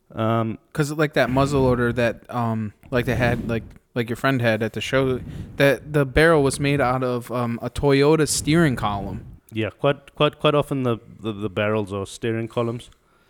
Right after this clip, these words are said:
Speaker 1: Um, you, you find the old one where they've managed to somehow, um, they've obviously found one of the old muskets from the Portuguese colonial era or something. They've managed to find one and they've salvaged the barrel, and so,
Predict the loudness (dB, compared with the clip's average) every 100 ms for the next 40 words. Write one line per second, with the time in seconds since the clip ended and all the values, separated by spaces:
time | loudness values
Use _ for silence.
0 | _ _ _ -10 -6 -4 -4 -6 -6 0
1 | 2 2 2 4 6 6 4 2 2 2
2 | 0 -2 -4 -2 -6 -10 -12 -8 -6 -4
3 | -8 -12 -20 -20 _ _ -6 -6 -6 -10
4 | -14 _ _ _ _ _ _ _ _ _
5 | _ _ _ _ _ _ _ -10 -8 -8
6 | -8 -8 -8 -6 -6 -6 -6 -6 -2 -2
7 | -2 -4 -6 -6 -12 -12 -12 -10 -10 -14
8 | -16 -18 -20 _ _ _ -12 -2 -2 -2
9 | -6 -6 -6 -8 -4 -2 -4 -6 -8 -6
10 | -4 -2 -4 -6 -8 -8 -6 -8 -8 -8
11 | -10 -12 -6 -4 -4 -6 -10 -12 -10 -4
12 | -2 0 -4 -6 -12 -6 -4 -2 -4 -6
13 | -12 -16 -16 -8 -6